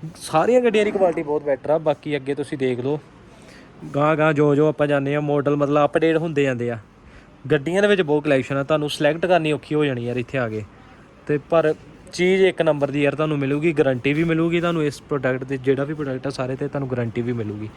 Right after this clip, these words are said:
ਤੇ ਗੱਡੀਆਂ ਬਹੁਤ ਮਜ਼ਬੂਤ ਆ, ਤੁਹਾਨੂੰ ਹੁਣ ਇਹ ਗੱਡੀਆਂ ਨਾਲ ਜ਼ਰੂਰ ਮਤਲਬ ਤੁਹਾਨੂੰ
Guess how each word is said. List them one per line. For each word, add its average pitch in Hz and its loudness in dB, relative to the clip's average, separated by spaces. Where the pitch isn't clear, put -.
ਤੇ 113 -6
ਗੱਡੀਆਂ 147 2
ਬਹੁਤ 139 4
ਮਜ਼ਬੂਤ 127 2
ਆ, 151 6
ਤੁਹਾਨੂੰ 147 2
ਹੁਣ 143 2
ਇਹ 139 -4
ਗੱਡੀਆਂ 127 0
ਨਾਲ 131 2
ਜ਼ਰੂਰ 131 0
ਮਤਲਬ 127 4
ਤੁਹਾਨੂੰ 131 2